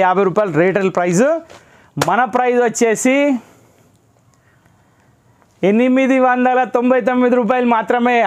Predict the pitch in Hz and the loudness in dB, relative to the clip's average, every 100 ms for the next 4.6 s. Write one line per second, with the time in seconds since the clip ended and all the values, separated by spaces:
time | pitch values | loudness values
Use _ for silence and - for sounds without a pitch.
0 | 165 160 240 254 190 240 247 240 208 247 | 0 0 -2 -2 -2 -2 0 -2 0 -2
1 | 233 240 233 233 247 214 202 240 262 247 | 0 0 0 0 -2 0 0 0 0 2
2 | 240 240 240 233 233 220 208 170 196 214 | 0 0 0 0 0 -2 -2 -2 -2 0
3 | 240 240 233 226 214 220 160 - 214 247 | 0 -2 -2 0 0 -2 -4 -4 -2 0
4 | 254 240 262 233 180 | 0 0 0 2 0